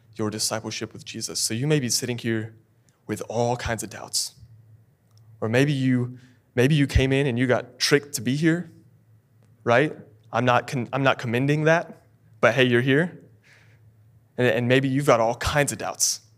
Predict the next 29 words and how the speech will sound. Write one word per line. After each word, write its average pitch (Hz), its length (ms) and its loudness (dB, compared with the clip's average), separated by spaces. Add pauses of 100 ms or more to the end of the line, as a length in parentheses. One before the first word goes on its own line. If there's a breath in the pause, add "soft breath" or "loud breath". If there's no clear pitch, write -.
(240)
Like 123 140 -4
you, 147 80 0
you 135 320 -4
feel 147 160 4
like 135 140 4
you've 147 100 -6
got 123 160 0
more 131 160 4
doubts 123 380 2
than 117 120 -6
you 113 120 -6
have, 107 360 -4 (380 loud breath)
than 117 100 -4
you 113 100 -4
have 107 300 -2
answers. 107 460 -8
You 127 80 -2
have 123 100 0
more 123 140 2
doubts 123 480 2 (220 loud breath)
than 127 100 -6
you 120 100 -2
have 117 160 -2
truth. - 600 -10
Your 135 340 0
doubts 139 400 2
do 117 160 -4
not 117 560 -2 (280 soft breath)
disqualify 113 1120 -4